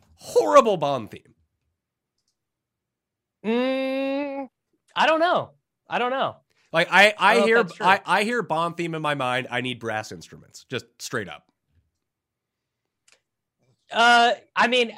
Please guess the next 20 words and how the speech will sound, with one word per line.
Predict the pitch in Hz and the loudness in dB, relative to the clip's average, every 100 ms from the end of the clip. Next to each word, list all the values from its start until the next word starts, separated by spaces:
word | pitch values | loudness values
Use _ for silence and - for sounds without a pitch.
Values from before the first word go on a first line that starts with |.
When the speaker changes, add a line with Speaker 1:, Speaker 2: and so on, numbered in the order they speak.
| - | -12
Speaker 2:
did | 185 202 | -8 -8
you, | 190 | -8
so | - 220 | -6 -6
did | 180 143 | -6 -12
you | 202 233 | -12 -8
like | 185 170 185 190 | 0 0 0 -4
the, | 151 165 156 151 | -4 0 0 0
the | 143 | -6
No | 143 151 | -10 -10
Time | 151 151 151 | -8 -10 -10
to | 143 | -12
Die | 131 131 151 170 | -10 -8 -8 -10
intro? | 165 170 190 190 214 - | -14 -12 -10 -10 -12 -10
Speaker 1:
Eh, | 190 185 - _ _ _ _ 127 | -6 -6 -10 _ _ _ _ -8
very, | 131 156 151 143 135 131 _ _ _ _ _ _ - | -2 0 0 -2 -6 -10 _ _ _ _ _ _ -6
very | 160 147 | -4 -4
wishy-washy | 123 123 127 113 110 110 120 | -6 -8 -8 -6 -6 -6 -6
on | 110 | -6
it. | 113 | -6
Med-, | 113 123 123 | -10 -10 -12